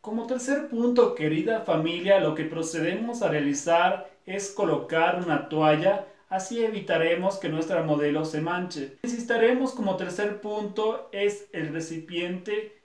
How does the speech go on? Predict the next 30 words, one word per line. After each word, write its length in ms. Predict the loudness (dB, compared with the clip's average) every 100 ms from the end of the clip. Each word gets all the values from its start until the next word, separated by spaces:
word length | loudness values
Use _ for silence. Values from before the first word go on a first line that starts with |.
| _ -8
ya 340 | 0 2 0
mezclado, 840 | -4 -8 0 4 6 4 -4 -10 -18 -12
es 120 | -10
decir, 560 | -8 -10 -8 -8 -10 -8
el 120 | -6
recipiente 680 | -4 -6 -8 -4 -4 -4 0
de 80 | 2
la 120 | 2
avena, 380 | 0 0 -2 -2
la 160 | -2
sal, 500 | -2 0 2 2 -2 -4
el 140 | 2
limón 480 | 2 2 0 -2 -4 -16 _ _ _ -14
y 340 | -12 -12 -16 _
el 160 | -4 0
agua 260 | 2 0
templada. 720 | -2 -6 2 4 4 -2 -6 -18 _ _ _ -8
Lo 140 | -4
que 100 | 0
vamos 360 | 0 4 4 4
a 80 |
realizar 720 | 4 2 0 2 4 4 0 -10 _
es 260 | -2 -2 0
colocar 840 | 0 2 2 0 4 6 6 4 -2 -10 _ _
en 160 | -8 -4
el 220 | -4 -2
rostro 540 | 4 4 2 0 2
de 120 | 2
mi 180 | 2 0
cliente. 680 | 0 0 2 0 -2 -8 -16